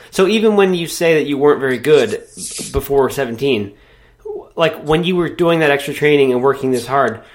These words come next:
were you, were you in your mind saying, "I'm doing this because I'm going to be a pro at this, even though I'm not very good right now, I, I know this is going to pay off"?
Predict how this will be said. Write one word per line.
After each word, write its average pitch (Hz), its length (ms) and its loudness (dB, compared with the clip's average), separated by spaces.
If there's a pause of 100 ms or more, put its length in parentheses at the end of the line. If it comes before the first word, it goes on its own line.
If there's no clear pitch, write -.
(140)
were 156 100 2
you, 175 200 2
were 160 180 0
you 180 140 4
in 170 80 2
your 156 100 2
mind 151 200 0
saying, 139 380 0
"I'm 143 160 -4
doing 139 200 0
this 135 120 -4
because 123 280 -8
I'm 120 140 -6
going 117 180 -2
to 113 40 -4
be 117 120 -2
a 110 40 -4
pro 120 260 0
at 139 60 0
this, 147 220 0
even 135 180 0
though 127 120 2
I'm 120 80 0
not 120 160 -2
very 117 160 -4
good 120 140 -2
right 120 140 -4
now, 120 220 0
I, 113 260 -4
I 113 120 -6
know 113 200 -2
this 110 120 -12
is 113 80 -14
going 117 160 -6
to 110 40 -8
pay 113 180 -6
off"? 131 280 -4